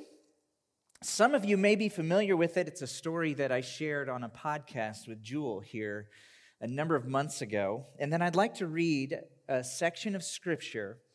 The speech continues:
and invite God to speak to us, uh, through that Scripture, uh, in relation to the story.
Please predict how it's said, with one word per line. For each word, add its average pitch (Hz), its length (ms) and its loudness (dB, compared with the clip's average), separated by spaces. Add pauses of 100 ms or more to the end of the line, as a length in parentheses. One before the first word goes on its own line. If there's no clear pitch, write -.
(260)
and 127 160 -2
invite 127 400 -2
God 123 240 2
to 113 140 -6
speak - 400 -6
to 151 160 -4
us, - 420 -6 (460)
uh, 110 60 -10 (140)
through 202 200 -6
that 123 260 -4
Scripture, 113 680 -8 (600)
uh, 110 60 -2
in 127 160 -2
relation 139 500 2
to - 320 -6
the 127 80 -6
story. 127 600 -4